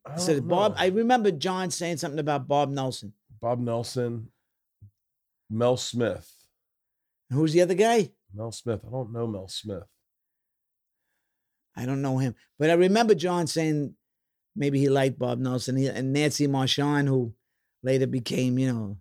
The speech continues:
Speaker 2: legendary because of it. Well, not because of it, but she was legendary anyway. But I didn't know she was that great, you know, in The Sopranos.
Speaker 1: Oh yeah.
Speaker 2: Um,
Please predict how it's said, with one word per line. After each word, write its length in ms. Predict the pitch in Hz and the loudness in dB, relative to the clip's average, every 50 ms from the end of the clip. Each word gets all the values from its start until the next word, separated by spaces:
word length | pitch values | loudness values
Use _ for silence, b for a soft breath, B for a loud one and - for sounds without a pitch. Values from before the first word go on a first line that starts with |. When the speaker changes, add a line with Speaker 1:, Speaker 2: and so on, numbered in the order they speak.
| _ _ _ _ _ _ _ _ _ _ _ - | _ _ _ _ _ _ _ _ _ _ _ -8
Speaker 2:
legendary 580 | - 117 131 117 110 127 127 131 127 123 120 | -4 -2 -2 -2 0 0 0 0 0 0 0
because 420 | 110 127 127 - 127 117 113 - 113 | -2 -4 -2 0 0 0 0 0 0
of 80 | 107 | 0
it. 140 | 104 - - - | -2 -2 -6 -8
Well, 320 | - 131 127 110 95 - - | -6 -6 -6 -6 -6 -8 -6
not 260 | - 120 139 131 98 | -4 -4 -2 -2 -4
because 320 | 107 - - 135 135 101 113 | -6 -2 0 0 0 0 -2
of 60 | 110 - | -8 -6
it, 40 | |
but 160 | 120 127 127 - - - | -6 -8 -8 -8 -10 -10
she 180 | - - 143 | -4 -2 0
was 180 | 131 131 120 104 | 0 0 -2 0
legendary 600 | 120 127 127 117 113 120 120 120 117 120 120 123 | 0 0 0 0 0 0 0 0 0 0 0 0
anyway. 340 | 135 147 143 127 120 120 117 | 0 2 2 0 0 -2 -4
But 240 | 107 104 120 120 | -2 -2 -2 0
I 140 | 127 131 131 | 2 0 0
didn't 240 | 131 131 127 123 127 | 0 0 -2 0 -2
know 340 | 127 123 123 123 117 113 - _ _ _ _ _ _ _ _ _ _ _ _ _ | -2 0 -2 -2 -2 -4 -8 _ _ _ _ _ _ _ _ _ _ _ _ _
she 120 | - - | -10 -6
was 140 | 127 117 113 | -6 -4 -4
that 180 | 117 120 120 113 | -4 -4 -4 -4
great, 240 | 113 120 120 113 113 | -2 -2 -2 -2 -2
you 140 | 131 120 | -4 -4
know, 180 | 117 113 110 113 | -4 -4 -4 -4
in 80 | 113 113 | -6 -6
The 80 | 107 | -6
Sopranos. 680 | - - - - 123 123 127 120 110 107 101 - - - _ _ _ _ _ _ - | -6 -8 -4 -2 -2 0 0 0 -2 -4 -6 -8 -10 -14 _ _ _ _ _ _ -2
Speaker 1:
Oh 160 | 107 104 101 | 0 0 2
yeah. 260 | 98 107 120 143 156 | 2 2 0 0 0
Speaker 2:
Um, 720 | - - 123 127 123 123 120 120 117 113 110 107 101 - | 0 0 2 2 2 2 0 0 0 -2 -2 -4 -6 -8